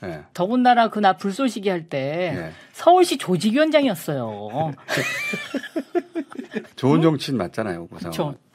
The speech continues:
Speaker 1: 근데 우상호 의원이 아니라 본인이 돼야 되는 이유가 뭡니까?
Speaker 2: 어, 우상호 의원도 저는 조-, 좋은 후보라고 생각해요.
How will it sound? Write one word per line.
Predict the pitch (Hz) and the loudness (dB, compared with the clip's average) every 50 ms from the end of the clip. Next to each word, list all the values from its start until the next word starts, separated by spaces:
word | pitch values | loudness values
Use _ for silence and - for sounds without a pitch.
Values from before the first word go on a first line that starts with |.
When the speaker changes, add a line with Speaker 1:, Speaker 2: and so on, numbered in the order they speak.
| _ _ - | _ _ -2
Speaker 1:
근데 | 147 156 156 147 135 - - - _ _ _ _ - 165 156 - _ _ - | 2 4 4 4 4 0 -6 -12 _ _ _ _ -14 -14 -14 -14 _ _ -6
우상호 | 151 156 147 185 190 185 180 175 | -2 2 6 6 8 8 8 8
의원이 | 165 160 160 160 | 6 6 6 6
아니라 | 147 135 139 139 | 4 4 4 2
본인이 | 127 131 135 143 165 160 | 0 0 2 2 2 2
돼야 | 131 127 120 123 120 | 4 4 4 4 4
되는 | 120 120 120 113 | 4 2 0 0
이유가 | 95 95 98 104 | -2 -4 -6 -8
뭡니까? | 92 87 - - - - - - - - _ _ _ _ _ _ _ _ _ _ _ _ _ _ _ _ - - _ _ _ _ - | -8 -10 -14 -18 -20 -20 -20 -20 -20 -20 _ _ _ _ _ _ _ _ _ _ _ _ _ _ _ _ -20 -20 _ _ _ _ -12
Speaker 2:
어, | 147 139 135 135 135 131 131 131 - - - | -10 -8 -6 -6 -6 -6 -6 -6 -8 -8 -8
우상호 | - 156 160 214 208 208 208 202 196 196 190 190 180 180 175 175 165 | -8 -4 0 2 4 6 6 6 6 8 6 6 4 4 2 2 2
의원도 | 160 160 147 156 160 - 196 | 0 0 0 -2 -4 -6 -6
저는 | - 175 185 185 | -6 -4 -6 -6
조-, | - - 180 170 165 | -6 -6 -6 -6 -6
좋은 | 170 - 170 165 170 190 196 | -6 -4 0 0 2 2 0
후보라고 | 202 214 208 220 202 202 175 143 151 | 0 0 0 2 2 4 2 2 0
생각해요. | - - 165 151 - - 196 143 117 120 | -2 -4 -6 -6 -4 -4 -4 -4 -4 -6